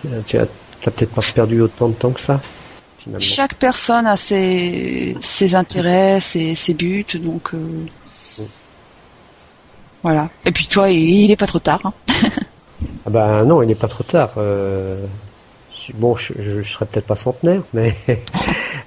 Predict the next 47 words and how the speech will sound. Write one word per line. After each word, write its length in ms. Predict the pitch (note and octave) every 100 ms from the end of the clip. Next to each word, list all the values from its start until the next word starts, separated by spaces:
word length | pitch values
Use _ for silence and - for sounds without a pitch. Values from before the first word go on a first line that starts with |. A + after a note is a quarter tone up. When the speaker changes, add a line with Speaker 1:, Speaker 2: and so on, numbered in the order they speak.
| -
Speaker 1:
faut 100 | A#2+
pas 120 | B2
le 60 | A2+
souhaiter. 400 | - A#2+ - F3+
C'est, 160 | -
si 160 | B2 C3+
je 80 | -
finis 360 | C3 C3 B2+
un 80 | A#2+
petit 180 | A2+ -
peu 220 | - B2 G#2+ G#2
<laughs> 140 | -
comme 120 | A#2
un 40 | A#2+
légume, 360 | A#2+ A#2 C3+ B2
j'aime 160 | A2
mieux 200 | A2 A2
autant 240 | A#2+ A#2+ B2+
pas. 200 | B2+ F3+
Mais 200 | C#3+ A2+ - - - A2+
bon, 140 | A#2
la, 260 | A#2+ G#2+ G#2+
la, 260 | A2 G#2+
l'expérience, 500 | G#2+ G#2+ - A#2+ A2+
l'espérance 500 | B2+ A#2 A2+ B2 A2+
de 80 | G#2
vie 200 | G#2+ A2+
a 60 | A2+
tendance 400 | - G2+ G2+ -
à, 100 | F#2+
à, 40 | F#2 F#2 F2 F#2 -
Speaker 2:
À 60 | F3
se 160 | -
Speaker 1:
à 40 | F3+
augmenter 220 | F3+ -
Speaker 2:
rallonger. 160 | A3 A#3
Speaker 1:
tous 120 | -
les 220 | A2 G2+
ans, 140 | A#2 C#3+
à 60 |
se 100 | A#2
rallonger. 340 | - G2+ A#2 D3+ - - - -
Donc 180 | A#2 A2+
j'ai, 260 | F#2+ A2+ G#2+
j'ai 120 | G#2
peut-être 260 | G#2+ A2+ G#2+
encore, 220 | G2